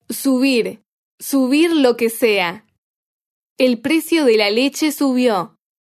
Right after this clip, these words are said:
El elevador subió.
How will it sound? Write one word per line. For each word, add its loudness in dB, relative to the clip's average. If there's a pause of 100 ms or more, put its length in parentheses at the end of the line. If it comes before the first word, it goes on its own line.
(640)
El 0
elevador 4
subió. -2